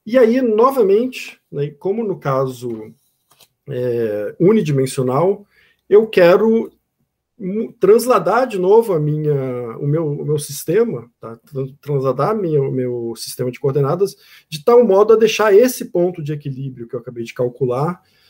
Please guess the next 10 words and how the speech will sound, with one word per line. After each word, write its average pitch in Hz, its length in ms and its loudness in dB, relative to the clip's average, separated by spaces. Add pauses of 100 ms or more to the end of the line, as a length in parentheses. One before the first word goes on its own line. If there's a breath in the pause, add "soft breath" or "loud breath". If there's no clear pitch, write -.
(160)
também 208 360 6
na 214 100 6
origem, 160 520 2
tá? 120 260 -14
E 165 200 -14
com 180 240 -8
isso 170 200 -6
eu 180 60 0
vou 180 140 -4
sumir 170 640 -8